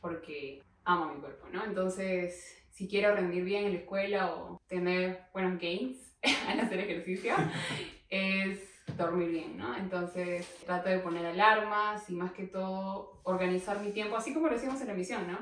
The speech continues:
Speaker 1: Una hora de levantarnos, una hora de dormir. No va a ser perfecto, eso hay que tener en cuenta, pero los beneficios de levantarse temprano son varios, ¿no?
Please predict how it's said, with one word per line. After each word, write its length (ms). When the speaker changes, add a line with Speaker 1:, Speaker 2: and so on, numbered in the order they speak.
Speaker 1:
Una 180
hora 100
de 60
levantarnos, 500
una 160
hora 40
de 60
dormir. 480
No 220
va 100
a 60
ser 160
perfecto, 680
eso 160
hay 100
que 420
tener 200
en 120
cuenta, 420
pero 580
los 220
beneficios 720
de 100
levantarse 500
temprano 800
son 200
varios, 480
¿no? 280